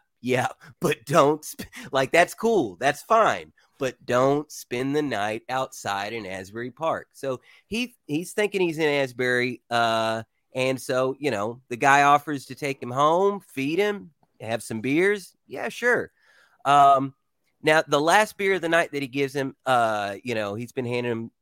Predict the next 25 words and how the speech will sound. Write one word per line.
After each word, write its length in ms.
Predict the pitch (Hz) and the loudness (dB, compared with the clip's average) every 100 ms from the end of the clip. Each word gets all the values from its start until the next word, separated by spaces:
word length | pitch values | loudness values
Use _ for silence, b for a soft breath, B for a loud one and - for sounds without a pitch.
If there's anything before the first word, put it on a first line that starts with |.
| _ | _
uh, 360 | 113 110 104 101 - | -8 -6 -6 -8 -2
bottles. 500 | 117 117 107 101 - _ _ | 0 2 -2 -8 -18 _ _
And 100 | 120 | -6
the 60 | 123 | 0
last 340 | 170 202 - | 4 2 2
one 80 | 180 | -4
he 80 | 151 | -6
pours 340 | - 143 135 | -4 -4 -2
into 300 | 139 127 120 | -6 -6 -6
a 40 | 113 | -2
mug, 420 | 127 131 131 123 _ _ _ _ - | 2 4 2 -4 _ _ _ _ -4
uh, 540 | 123 113 107 107 101 104 | 0 2 2 -2 -4 -4
or 120 | 113 | -4
a 60 | 101 | -4
glass 580 | 120 127 123 127 - _ | -2 0 2 -2 -6 _
and 140 | 110 104 | -10 -8
hands 340 | 120 120 113 | -6 -6 -8
to 180 | 120 113 | -8 -6
him. 180 | 113 - | -6 -8
And 100 | 120 | -6
it's 180 | 123 - | -6 -6
a 60 | 101 | -12
really 380 | 120 226 226 190 | -2 0 0 2
dark 300 | 185 175 - | 4 4 2
beer. 260 | 104 76 | -10 -12